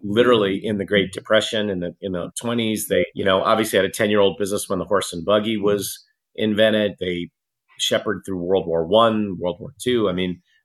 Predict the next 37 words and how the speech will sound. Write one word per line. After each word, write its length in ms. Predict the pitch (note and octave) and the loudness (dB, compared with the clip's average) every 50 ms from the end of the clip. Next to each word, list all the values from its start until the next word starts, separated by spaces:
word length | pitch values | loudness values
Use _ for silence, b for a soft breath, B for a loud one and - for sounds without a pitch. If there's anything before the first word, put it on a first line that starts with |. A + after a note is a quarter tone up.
| _ _ | _ _
a 40 | - | 0
lot 220 | A#2+ A#2+ C3+ C#3+ C#3+ | 4 4 6 6 6
of 60 | B2+ | 4
incredible 520 | B2 A#2 F#2+ - - A#2 A2+ A2 G2+ F#2+ | 2 0 0 2 2 4 4 4 2 -2
things 320 | - - A2+ A2 G#2+ F#2 G2 | -2 -2 -2 -2 0 0 0
of 60 | F#2 | 0
that 180 | F#2 F2+ F2 - | 0 0 0 -2
company. 320 | G#2 G#2 - - F#2+ G2 | -4 -4 -4 -4 -4 -2
And 80 | G#2 A#2 | -2 -2
it's 120 | A#2+ - | -2 -4
still 260 | - - F3+ E3 C#3+ | -2 0 2 4 6
obviously 400 | B2+ B2 A#2+ A#2+ A2+ - - A2 | 6 6 4 2 -2 -2 0 0
a 80 | G#2 G2 | 0 2
brand 360 | E2+ G2 G2+ G2+ G2+ G2 F2+ | 2 2 4 4 2 0 -4
today 240 | - F2+ G#2 G#2 G2+ | -4 -2 0 0 0
that 180 | F2+ E2+ - - | -2 -4 -6 -6
does 400 | F#2+ F#2 F2 D#2+ - - - _ _ _ _ _ _ _ - | -6 -4 -6 -6 -10 -14 -16 _ _ _ _ _ _ _ -2
close 260 | - C#3 C3+ A#2+ - | 2 2 4 4 2
to 100 | - A2+ | 0 -2
a 40 | F#2+ | 0
billion 380 | F2 G2 G2 G2 F#2+ F2+ F2+ | 2 2 2 2 2 0 0
dollars 440 | F2 F#2 F#2 F#2 F#2 F#2 F2 E2 E2 | 2 4 4 4 4 2 0 -2 -4
and 120 | F2 E2+ F2 | -6 -6 -6
is 160 | E2+ D2+ F2+ | -6 -6 -6
a, 100 | F2 F2 E2+ - | -8 -8 -8 -10
is 120 | F#2+ F2 | -8 -6
a 60 | G2 | -4
main 380 | F#2 F#2 F2+ F2+ F2 F2 E2+ - _ _ | -4 -2 -4 -4 -4 -6 -8 -12 _ _
provider 360 | - F2 - G2 A2+ A#2 G#2+ F#2+ | -16 -6 0 2 4 4 2 0
for 120 | - - | -4 -10
people. 300 | _ G2 F#2 - F#2+ F2+ | _ -20 -12 -10 -4 2
But 160 | F2 G#2+ G#2 - - _ - | 2 2 2 2 -2 _ -2
getting 220 | C#3+ C#3+ D#3 C#3+ | 0 0 2 2
back 220 | B2 B2+ B2+ - - | 0 0 -2 -2 -6
to 100 | A#2 A2+ | -10 -10
private 360 | - - A2+ A2 G#2 F#2+ G2 | -4 0 0 0 2 2 2
equity, 560 | G#2+ - - - A2 F#2+ F#2 F2 F2 - | 0 0 -2 -4 -6 -6 -6 -6 -8 -10